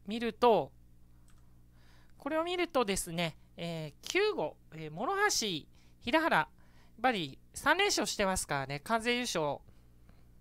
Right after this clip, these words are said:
あるんじゃないかなということで、十一倍で一番人気になってまして、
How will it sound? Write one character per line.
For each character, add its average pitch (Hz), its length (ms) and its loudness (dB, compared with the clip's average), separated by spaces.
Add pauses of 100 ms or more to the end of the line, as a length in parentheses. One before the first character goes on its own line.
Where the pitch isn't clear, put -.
あ 240 160 4
る 330 100 2
ん 233 60 -6
じ 190 80 0
ゃ 175 60 2
な 214 120 6
い 233 80 0
か 214 140 2
な 277 160 6
と 277 100 -4
い 240 40 -2
う - 20 -14
こ 240 80 -4
と 240 100 -2
で、 175 100 0
十 170 180 -2
一 285 160 -2
倍 269 140 6
で 254 120 0
一 269 160 -2
番 254 180 6
人 277 140 -4
気 - 80 -10
に 156 60 -8
な 160 100 -4
っ - 40 -10
て - 140 -6
ま 147 160 -2
し - 140 -6
て、 185 240 0